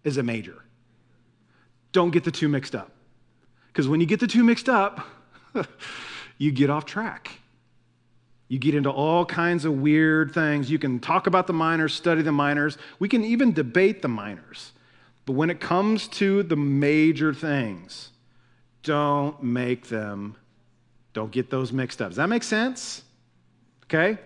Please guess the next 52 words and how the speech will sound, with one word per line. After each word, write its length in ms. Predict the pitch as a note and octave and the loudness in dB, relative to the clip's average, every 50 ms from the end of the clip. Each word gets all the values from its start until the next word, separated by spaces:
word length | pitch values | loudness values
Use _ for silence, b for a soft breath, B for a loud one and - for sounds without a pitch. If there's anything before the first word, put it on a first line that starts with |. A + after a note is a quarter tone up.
| b b b b b b b b | b b b b b b b b
So, 320 | - - F3 D3 A#2 G2+ - - - _ _ _ | 0 2 2 2 2 -2 -8 -16 -20 _ _ _
where 100 | - C3 | -8 -6
Scripture 280 | - - - E3+ C#3+ F3+ | -2 0 0 0 2 0
is 80 | E3+ F3 | -2 0
clear, 300 | - F3 D#3+ D#3 D3+ C#3+ | 0 2 2 4 4 2
I 100 | D3 D3+ | 0 -2
speak 260 | - - D#3+ D3 - | 0 0 -2 -2 0
clearly. 320 | - D#3 D3+ D3+ D3 D3 | 0 2 2 4 4 4
Where 160 | C#3+ C#3+ C3+ | 4 2 2
it's 120 | C3 - - | 0 0 -2
not, 260 | C#3 C3+ C3+ C#3+ C3+ | -2 -2 -2 -2 -2
I 60 | C3 | -2
won't 160 | C3 C#3 C3 | -4 -2 -4
pretend 260 | B2+ C3 - C#3 C3 B2+ | -6 -6 -4 -2 -2 0
it 60 | A#2 | 0
is. 160 | A2+ G#2 - | -2 -2 0
Here's 140 | - E3 E3 | 2 2 4
the 60 | E3 | 4
next 180 | E3+ E3+ - - | 2 2 2 2
set 120 | F3+ E3+ | 2 2
of 80 | D#3+ D3+ | 2 2
questions. 440 | - E3+ D#3+ D3+ - E3 D#3+ D#3+ D#3 B B B B B | 2 2 2 2 0 -2 -4 -4 -6 B B B B B
This 140 | F#3 F3 - | 0 0 2
was 100 | F#3+ F#3 | 2 4
asked, 420 | F#3+ F3+ F3 F3+ E3+ - - - | 4 6 4 4 2 -2 -6 -4
um, 320 | D#3 C#3+ C#3+ C#3 C3+ B2 - B B B B | -2 0 0 0 0 -2 -6 B B B B
a 40 | B | B
couple 260 | B G#3+ G#3+ F3+ G#3 | B 4 4 6 4
different 300 | F3+ F#3+ F#3 F3+ G3 F#3+ | 4 4 4 4 2 0
ways, 380 | D#3+ D#3 D#3 D#3 D#3 D3+ C#3 D3 | 2 4 4 4 4 4 2 0
but 180 | C3+ D#3+ D3 - | -2 -2 -2 -2
the 80 | C#3 | -2
gist 280 | C3 A2+ A3 C4 - - | -2 0 0 0 0 0
of 80 | C4 | 0
the 80 | G3 F3 | 0 0
question 420 | - - D#3 D3 C#3+ - - C3+ | 0 0 -2 -2 -2 -4 -4 -4
is, 340 | A#2 A2+ A2+ A2+ A2 - - - _ _ _ _ _ _ _ _ _ _ _ - - - | -4 -4 -6 -6 -8 -12 -16 -20 _ _ _ _ _ _ _ _ _ _ _ -14 -8 -2
will 360 | C3 C#3+ F3+ G#3+ A#3+ B3+ A#3 | 2 4 6 6 6 6 6
there 200 | A3 A3 G#3+ G3 | 6 6 6 6
be 160 | F#3 G3 F3+ | 4 4 2
people 320 | - G3 F#3 E3 F#3+ F#3 | 2 2 2 2 4 4
in 80 | F3+ E3 | 4 4
heaven 360 | D#3+ C#3+ C3 C#3 C#3 D#3 D3+ - B B B B B B | 4 2 2 0 -2 -4 -6 -8 B B B B B B
who 100 | B F3+ | B 4
never 300 | D#3+ D#3+ D#3+ E3+ F#3 G3 | 4 6 4 4 4 4
had 200 | E3+ F3 F3 E3 | 4 4 2 2
the 60 | E3 D3+ | 2 -2
chance 320 | - - D#3+ D#3 D3 - | -2 -2 -2 -2 -2 -4
to 100 | - C#3 | -4 -2
hear 140 | C#3 D3 C3 | 0 0 0
the 80 | C3 | 0
gospel? 400 | A#2 B2 G#2 G#2 - - - - | -2 -4 -4 -6 -8 -12 -14 -20